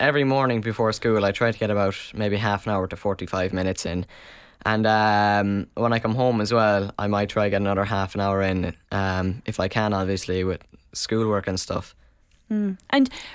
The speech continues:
Speaker 2: you p-, obviously perform every so often on weekends or anything like that. Where would you normally kind of pop up?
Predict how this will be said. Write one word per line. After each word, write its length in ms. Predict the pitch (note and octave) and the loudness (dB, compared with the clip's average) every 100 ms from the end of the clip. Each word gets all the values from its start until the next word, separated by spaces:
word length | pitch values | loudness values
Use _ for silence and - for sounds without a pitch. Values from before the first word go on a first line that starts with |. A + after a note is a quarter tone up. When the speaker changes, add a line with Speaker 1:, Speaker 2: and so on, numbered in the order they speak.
| - _ - | -20 _ -16
Speaker 2:
you 220 | A#3+ E4 | 0 0
p-, 140 | F4 - | 0 2
obviously 280 | F4+ G4 F#4 | 2 0 -8
perform 580 | - E4 E4 D#4 C4 - | 0 2 4 2 -2 -2
every 200 | A#3 A#3 | 0 0
so 180 | A#3+ A3 | 2 2
often 380 | A3 - G#3+ | 0 -2 0
on 140 | G3+ G3+ | 2 2
weekends 500 | G#3 G#3+ G#3 G3+ G3+ | 0 2 2 2 0
or 40 | |
anything 220 | G3 F#3+ | 0 0
like 100 | F#3+ G#3+ | 0 0
that. 140 | G3+ | 0
Where 160 | D4 E4 | 0 0
would 140 | D#4+ | 0
you 80 | D#4+ | 2
normally 600 | D4+ D4+ C#4+ B3+ A#3+ A#3+ - - | 2 2 0 2 0 -2 -12 -4
kind 160 | B3+ | -2
of 60 | A#3+ | 0
pop 200 | B3 - | -2 -2
up? 180 | A3 | -4